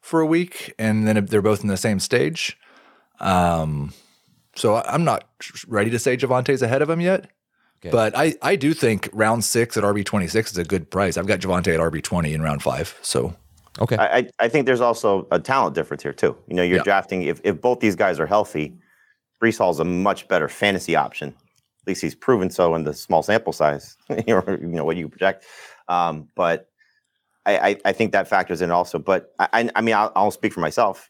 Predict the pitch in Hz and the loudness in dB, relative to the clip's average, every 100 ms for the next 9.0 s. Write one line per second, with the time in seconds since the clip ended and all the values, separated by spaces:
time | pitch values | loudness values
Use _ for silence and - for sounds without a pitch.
0 | - 85 - 80 95 - - 80 92 87 | -4 -2 -2 -4 -4 -6 -14 -6 -4 -2
1 | 85 82 76 78 85 85 78 73 - 101 | 0 0 0 0 -2 -4 -4 -4 -2 0
2 | 101 95 87 87 82 87 80 82 76 76 | 2 2 2 -2 0 0 2 0 0 0
3 | 82 82 _ _ - 82 82 80 76 85 | 0 0 _ _ -10 -6 0 0 0 -4
4 | - 85 80 76 82 76 73 67 - 71 | -4 -4 -4 -2 -2 -2 -8 -14 -12 -14
5 | - 87 80 76 _ _ _ - - - | -6 -4 -4 -8 _ _ _ -4 -2 0
6 | 98 - 87 - - 78 - 78 82 78 | -2 0 -2 0 -2 -2 -2 -4 -4 -8
7 | _ - 73 73 73 78 82 107 90 80 | _ -2 0 0 -2 -4 0 0 2 0
8 | 80 85 80 78 78 92 - 76 71 | 0 -2 -4 -2 0 0 2 0 0